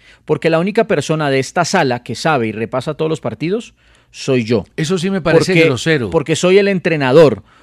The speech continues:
Speaker 1: porque por eso llevo trabajando tantos años
Speaker 2: Eso
Speaker 1: y he
Speaker 2: sí es
Speaker 1: pensado
Speaker 2: grosero.
Speaker 1: que esos eran las mejores y las más, pues sí, se pasó.
Speaker 2: Se pasó.
Speaker 1: Feo,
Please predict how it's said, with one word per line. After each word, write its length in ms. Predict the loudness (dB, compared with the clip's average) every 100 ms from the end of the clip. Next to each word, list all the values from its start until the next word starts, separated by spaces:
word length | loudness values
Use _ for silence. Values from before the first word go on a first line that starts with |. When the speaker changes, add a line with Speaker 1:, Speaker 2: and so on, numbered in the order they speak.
| _ _ _
Speaker 1:
porque 300 | -2 0 -2
por 300 | 4 4 4
eso 260 | 2 2 4
llevo 220 | 2 2
trabajando 480 | 2 2 2 0 0
tantos 360 | -2 -2 0 2
años 340 | 4 2 0
Speaker 2:
Eso 160 | 0 2
Speaker 1:
y 40 |
he 20 |
Speaker 2:
sí 120 | 2 2
es 40 |
Speaker 1:
pensado 240 | 4 4 6
Speaker 2:
grosero. 360 | 6 4 0
Speaker 1:
que 140 | 2 2
esos 220 | 2 0
eran 180 | 0 0
las 100 | 0
mejores 360 | 0 0 -2 -2
y 40 |
las 80 | -2
más, 180 | -2 -4
pues 120 | -4
sí, 180 | -4 -4
se 120 | -6
pasó. 260 | -6 -12 -18
Speaker 2:
Se 180 | -16 -12
pasó. 280 | -10 -6 -2
Speaker 1:
Feo, 180 | -2